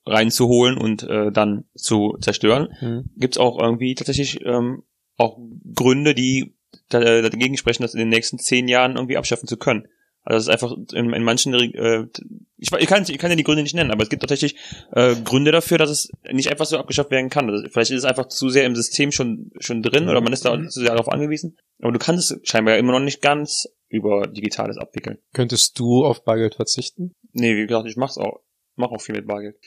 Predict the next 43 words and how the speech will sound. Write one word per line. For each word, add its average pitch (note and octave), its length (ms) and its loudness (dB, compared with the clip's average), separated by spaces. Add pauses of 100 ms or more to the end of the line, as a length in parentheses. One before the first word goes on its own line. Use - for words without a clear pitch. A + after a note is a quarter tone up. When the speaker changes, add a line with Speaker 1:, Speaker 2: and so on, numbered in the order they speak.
(160)
Speaker 2:
Ja, A#2 60 -6
Speaker 1:
Ich A2 60 2
Speaker 2:
aber A2+ 100 6
Speaker 1:
finde E3+ 160 6
auch - 20 6
Speaker 2:
hättest B2+ 320 2
du C#3+ 60 0
ein C3 80 0
Problem A#2+ 360 2
damit, D3 260 0
wenn C#3 60 -2
das B2+ 160 2
jetzt, A2+ 160 0
sag A#2 160 2
ich A2+ 140 -4
mal, G#2+ 220 2
äh, G#2 460 -2
ab - 120 -10
nächstem A2+ 300 -2
Jahr G#2+ 180 2
abgeschafft, - 460 -2 (160)
abgeschaffen - 500 -2
wird? B2 220 0 (160)
Speaker 1:
Ich - 140 -4
finde, E3 500 4 (600)
man A#2 800 2 (380)
gibt C3 140 -2
mit C#3 100 0
der C3 60 2
Karte C#3+ 300 -4
mehr C3 160 0
Geld A2 320 0
aus. - 320 -10 (120)
Ich - 100 -18
finde, B2+ 180 -2
du A#2+ 160 -2
hast, B2+ 260 2
wenn A#2 140 0
du A2+ 320 -4 (260)
das - 240 -8
Geld A2+ 320 0
bar C3+ 320 4
hast, E3 400 -2